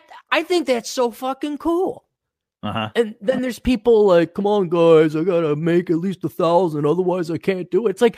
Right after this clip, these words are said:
Speaker 1: D-, D T, have you and me ever relied on our internet income to make <laughs> ends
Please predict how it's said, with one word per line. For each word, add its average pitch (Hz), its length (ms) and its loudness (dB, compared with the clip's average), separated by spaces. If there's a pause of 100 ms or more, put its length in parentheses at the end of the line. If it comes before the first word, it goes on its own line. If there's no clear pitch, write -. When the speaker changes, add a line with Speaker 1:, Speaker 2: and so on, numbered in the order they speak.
(360)
Speaker 1:
D-, - 80 -6 (300)
D 294 200 0
T, 180 380 -4 (320)
have 208 340 2
you 233 220 0
and 247 100 -2
me 214 300 -2
ever 160 260 2
relied 127 800 0
on 120 240 -4
our 120 240 0
internet 135 560 -2
income 143 760 0
to - 140 0
make 156 480 2
<laughs> - 0 -
ends - 260 -2